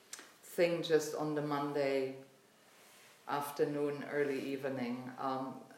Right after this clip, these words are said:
and when I say college meeting inspired, it's really,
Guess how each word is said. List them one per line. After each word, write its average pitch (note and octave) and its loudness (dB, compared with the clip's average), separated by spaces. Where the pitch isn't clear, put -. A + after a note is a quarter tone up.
and D#3 0
when F3 0
I E3+ 2
say E3+ 4
college F#3 4
meeting E3 0
inspired, C#3+ 2
it's - -6
really, F3 4